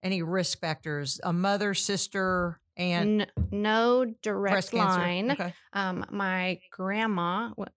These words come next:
Speaker 2: in the nineteen nineties, when I was young, young, young, um,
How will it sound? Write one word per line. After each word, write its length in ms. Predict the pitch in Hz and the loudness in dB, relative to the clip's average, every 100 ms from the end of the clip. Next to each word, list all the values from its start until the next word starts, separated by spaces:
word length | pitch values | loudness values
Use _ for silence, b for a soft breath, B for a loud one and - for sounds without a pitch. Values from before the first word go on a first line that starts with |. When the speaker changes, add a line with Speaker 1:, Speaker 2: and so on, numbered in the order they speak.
| - | -4
Speaker 2:
in 240 | 220 233 | 0 2
the 100 | 240 | 2
nineteen 560 | 233 208 208 - 226 214 | 2 0 -4 -2 -2 0
nineties, 800 | 208 190 180 160 160 170 196 - - | 0 0 0 0 0 0 -2 -6 -4
when 180 | 190 | -2
I 220 | 170 175 185 | 0 -2 0
was 580 | 180 175 175 - - - _ _ _ - | 0 0 -2 -8 -12 -20 _ _ _ -2
young, 460 | 185 196 190 165 | 2 4 4 2
young, 240 | 151 147 151 | 0 -2 -2
young, 400 | 139 135 160 233 B B B _ | -2 -2 -4 -6 B B B _
um, 440 | - 170 165 - | -10 -8 -6 -8